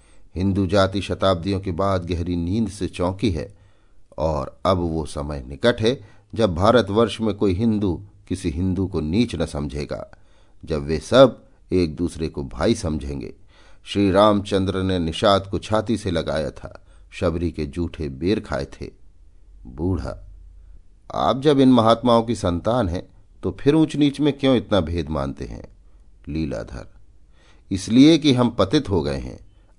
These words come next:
अज्ञान में पड़कर उन महात्माओं को भूल गए हैं। बूढ़ा,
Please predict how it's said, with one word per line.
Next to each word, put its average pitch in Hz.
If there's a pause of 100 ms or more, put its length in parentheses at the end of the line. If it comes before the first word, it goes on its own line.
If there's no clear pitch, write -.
अज्ञान 113
में 110
पड़कर 110
उन 104
महात्माओं 101
को 156
भूल 95
गए 69
हैं। - (760)
बूढ़ा, 67